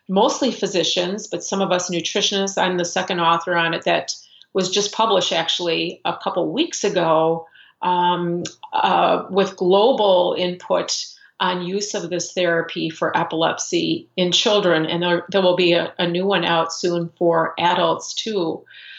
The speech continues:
But those, you know, those are big change agents. That, that's the foundation that makes the healthcare professionals comfortable when they know that there's publications to back them up. Um, so that's,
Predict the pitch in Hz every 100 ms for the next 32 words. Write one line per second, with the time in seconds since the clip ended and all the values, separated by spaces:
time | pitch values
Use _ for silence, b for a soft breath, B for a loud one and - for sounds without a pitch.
0 | B - 190 - 214 277 285 - 240 220
1 | 202 240 381 349 254 220 - - 185 180
2 | 220 - 240 240 240 254 262 262 214 208
3 | - 214 214 - - - 196 196 196 185
4 | 180 - 226 214 175 175 165 - - b
5 | b b _ _ _ - 190 - 185 190
6 | - 226 220 214 202 202 185 - - 185
7 | - - 196 208 202 170 170 170 170 185
8 | 180 175 - 180 185 - 180 - 180 -
9 | - 147 147 143 185 175 165 247 - -
10 | B B B B 196 185 180 175 - -
11 | 240 214 247 - -